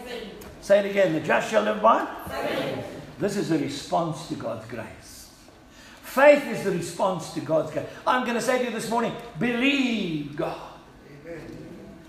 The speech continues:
Now, of course, if you have no knowledge of God, you have nothing to believe.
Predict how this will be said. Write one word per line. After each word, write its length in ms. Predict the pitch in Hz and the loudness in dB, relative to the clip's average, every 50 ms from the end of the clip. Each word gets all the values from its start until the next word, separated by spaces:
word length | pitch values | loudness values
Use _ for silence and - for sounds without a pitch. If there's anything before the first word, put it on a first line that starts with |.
| - - | -8 -2
Now, 140 | 160 165 156 | -2 0 0
of 60 | - | 2
course, 160 | 214 202 160 | 0 0 0
if 100 | 175 170 | 2 0
you 60 | 170 | 2
have 120 | 170 170 180 | 2 2 0
no 140 | 180 180 165 | 0 -2 0
knowledge 320 | 165 190 220 214 165 139 | 0 0 0 0 -2 -6
of 100 | 135 - | -6 -4
God, 280 | - 139 151 165 160 147 | 0 0 0 0 0 -4
you 60 | 151 | -4
have 80 | 135 | -4
nothing 220 | 165 156 165 165 147 | -4 -4 -4 -4 -6
to 80 | 151 | -4
believe. 380 | 143 151 127 113 120 - - | -4 -4 -2 -2 -4 -4 -6